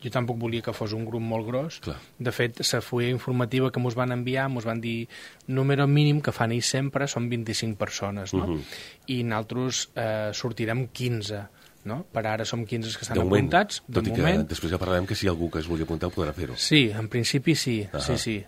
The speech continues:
Speaker 1: El que passa és que ells a darrers de juliol me'n demanaven un mínim de persones per assegurar la sortida
Speaker 2: Mhm.
Speaker 1: i aquest mínim eren quinze, quan ells per,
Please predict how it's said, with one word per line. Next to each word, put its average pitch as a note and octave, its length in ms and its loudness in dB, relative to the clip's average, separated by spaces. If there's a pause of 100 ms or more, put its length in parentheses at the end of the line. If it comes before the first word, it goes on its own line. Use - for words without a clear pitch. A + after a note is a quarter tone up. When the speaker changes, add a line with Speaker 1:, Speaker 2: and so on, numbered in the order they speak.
Speaker 1:
El B2+ 140 -2
que B2 80 4
passa C3 240 6
és C3+ 100 2
que C#3+ 140 4
ells D3 160 4
a B2+ 80 6
darrers A#2 300 4
de C3+ 60 4
juliol C3 440 4
me'n A#2+ 180 2
demanaven A2+ 720 0
un C3+ 240 2
mínim C3 300 2
de B2 80 0
persones C3+ 420 -2
per A2+ 200 0
assegurar G#2+ 420 2 (100)
la A#2+ 80 0
sortida D3+ 640 0
Speaker 2:
Mhm. F2 280 -4 (260)
Speaker 1:
i C3 240 0
aquest B2 180 0
mínim B2+ 440 2
eren B2 240 2
quinze, G#2 500 -6
quan G#2+ 220 -2
ells A#2 240 -4
per, G#2 640 -2